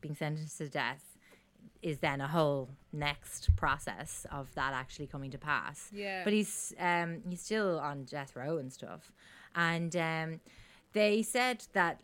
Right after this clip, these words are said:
Speaker 1: like, he was a sexual predator. They diagnosed him with some kind of, like, crazy sort of multi-personality disorder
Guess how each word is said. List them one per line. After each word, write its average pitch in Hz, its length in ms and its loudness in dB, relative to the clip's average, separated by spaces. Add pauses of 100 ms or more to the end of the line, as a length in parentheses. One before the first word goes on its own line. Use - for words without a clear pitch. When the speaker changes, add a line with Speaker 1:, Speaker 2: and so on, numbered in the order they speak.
Speaker 1:
like, 160 440 -4 (600)
he 180 300 0
was 165 120 -2
a 160 60 -6
sexual 170 460 0
predator. 156 560 -2
They 175 160 2
diagnosed 190 720 0
him 170 160 -4
with 156 200 -6
some 170 260 -4
kind 165 260 -6
of, 151 120 -8
like, 151 300 -4 (380)
crazy 170 800 -4
sort 156 340 -6
of 143 180 -8
multi-personality 165 1900 0
disorder 156 800 -2